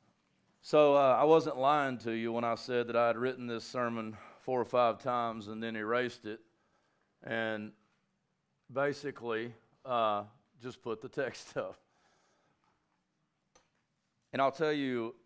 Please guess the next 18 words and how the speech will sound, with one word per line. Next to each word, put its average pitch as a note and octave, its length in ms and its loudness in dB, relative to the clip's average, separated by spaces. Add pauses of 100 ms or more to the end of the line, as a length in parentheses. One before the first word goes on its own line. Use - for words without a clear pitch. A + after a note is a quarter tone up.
(200)
why. A#2 640 2
It C#3+ 100 -10
wasn't D#3 400 0
that C3 240 2 (500)
I B2 120 2
couldn't C#3+ 400 2
put C#3+ 220 -2
together C3 760 0 (180)
<clears throat> - 180 -20
the F3+ 880 -6
specifics C#3 600 -4
of C3 100 -8
the A#2 80 -10
text, C3+ 480 0
but B2+ 100 -4
it C#3 80 -4
was A#2+ 100 -12
because B2+ 420 -2